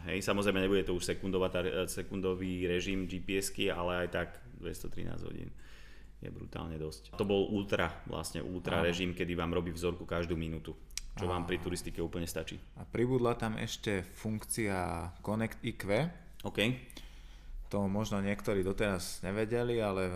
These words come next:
Speaker 2: Garmin má svoj vlastný taký store, kde si vie sťahovať rôzne aplikácie
Speaker 1: Mhm.
Speaker 2: alebo watch facey.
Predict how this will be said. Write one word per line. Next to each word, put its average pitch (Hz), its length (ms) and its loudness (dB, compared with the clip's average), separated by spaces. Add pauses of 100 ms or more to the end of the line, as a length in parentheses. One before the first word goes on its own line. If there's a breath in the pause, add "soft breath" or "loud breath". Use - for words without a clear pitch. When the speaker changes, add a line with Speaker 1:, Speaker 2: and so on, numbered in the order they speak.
(240)
Speaker 2:
Garmin 92 400 0
má 92 320 0
svoj 95 480 0
vlastný 92 320 -2
taký 95 320 -4
store, 113 480 4 (160)
kde 98 240 -4
si - 80 -6
vie 95 160 -2
sťahovať 98 560 0
rôzne 92 320 -4
aplikácie 98 720 -2
Speaker 1:
Mhm. 92 80 0
Speaker 2:
alebo 92 880 2
watch 113 320 2
facey. 131 560 6